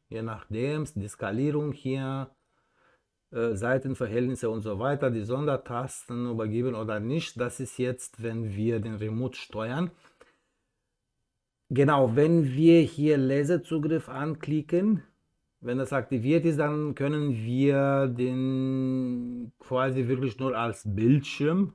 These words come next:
benutzen. Ja, wir können das nicht mehr remote steuern. Wir brauchen da die Raspberry Pi Tastatur und die Maus eben. Wenn wir den Haken hier wegmachen, dann können wir das auch über Tablet oder Smartphone oder P C eben auch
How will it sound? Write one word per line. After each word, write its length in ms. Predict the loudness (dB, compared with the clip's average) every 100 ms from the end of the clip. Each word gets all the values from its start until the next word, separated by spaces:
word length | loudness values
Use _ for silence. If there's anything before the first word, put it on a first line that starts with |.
| _
benutzen. 640 | -4 -2 -2 -4 -4 -2 0
Ja, 340 | 0 0 2
wir 280 | 0 0 -4 _ _ _ _ _
können 240 | 0 2 2
das 200 | -2 -4
nicht 160 | -6
mehr 160 | -2 0
remote 320 | 2 2 2
steuern. 520 | -2 -2 2 4 2
Wir 100 | 0
brauchen 300 | 2 2 2
da 80 | 2
die 240 | 0 0 2
Raspberry 400 | 0 0 -4 -2
Pi 240 | 0 0
Tastatur 680 | -2 -4 -6 -4 -2 -2 -4
und 140 | -6
die 60 | -4
Maus 400 | -4 -2 -4 -2
eben. 380 | -2 0 0 -4 _ _ _ _ _ _
Wenn 320 | -8 -2 0 2
wir 80 |
den 220 | 0 0 -2
Haken 240 | -4 0
hier 180 | 0 0
wegmachen, 480 | -2 0 -2 -2 -4
dann 140 | -4
können 240 | -4 -2
wir 100 | -2
das 180 | -4 -4
auch 160 | -6 -6
über 220 | -6 -6
Tablet 340 | -6 -6 -8
oder 140 | -8 -10
Smartphone 540 | -8 -10 -10 -12 -12 -12 _ _ _ _ _ -8
oder 200 | -6 -6
P 200 | -8 -6
C 180 | -6
eben 300 | -4 -6 -6
auch 320 | -6 -8 -8